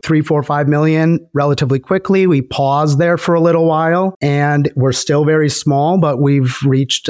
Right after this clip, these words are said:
uh, right around twenty-two million. So we're growing, we're compounding, and we're raising capital. So things are moving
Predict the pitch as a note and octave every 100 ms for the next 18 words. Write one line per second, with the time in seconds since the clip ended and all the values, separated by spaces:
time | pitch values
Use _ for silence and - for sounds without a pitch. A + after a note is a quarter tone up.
0 | - C3+ B2+ B2 B2 C#3+ D3 C3+ - -
1 | C#3+ D#3 E3 D#3+ D#3 F3 G#3 G#3+ D3+ C3+
2 | C3+ B2+ B2+ C#3 C#3 D3 F#3 D#3+ - C3
3 | C3 C3 C#3 E3+ F3+ C#3 C3 C3 C3+ C3+
4 | D#3+ C#3+ A2+ F#2 - B2+ B2 A#2 D3+ D3+
5 | D3+ D3+ D3 C#3+